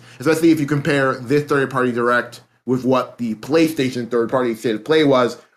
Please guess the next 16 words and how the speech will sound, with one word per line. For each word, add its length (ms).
There 80
was 80
not 240
much 360
meat 380
there. 340
But 260
the, 140
essentially 380
what 320
they 100
talked 260
about 400
was 500
a 220
big, 520